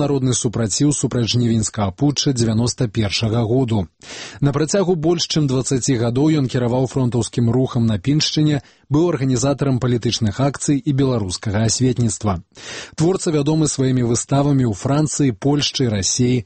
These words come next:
і Злучаных Штатах. Узровень рэпрэсіяў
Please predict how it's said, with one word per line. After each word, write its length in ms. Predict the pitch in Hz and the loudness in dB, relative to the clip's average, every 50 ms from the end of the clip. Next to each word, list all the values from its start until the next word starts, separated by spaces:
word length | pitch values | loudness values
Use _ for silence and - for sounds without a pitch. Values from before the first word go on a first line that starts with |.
| _ _ | _ _
і 80 | - 139 | -2 -2
Злучаных 560 | 117 101 98 98 92 - - 110 117 110 - | 0 0 -2 -2 -2 0 0 0 0 0 -2
Штатах. 480 | - - 123 120 101 110 95 - - - _ _ _ _ _ _ _ _ _ _ - - - - - - - - - - | -2 -2 -2 0 0 -2 -4 -4 -8 -16 _ _ _ _ _ _ _ _ _ _ -20 -20 -18 -18 -18 -18 -18 -18 -8 -2
Узровень 460 | - 143 135 123 170 202 220 233 220 214 | 0 0 2 2 2 2 2 2 2 0
рэпрэсіяў 540 | 208 175 185 196 196 175 - - 185 170 | 0 2 2 2 2 2 2 2 2 2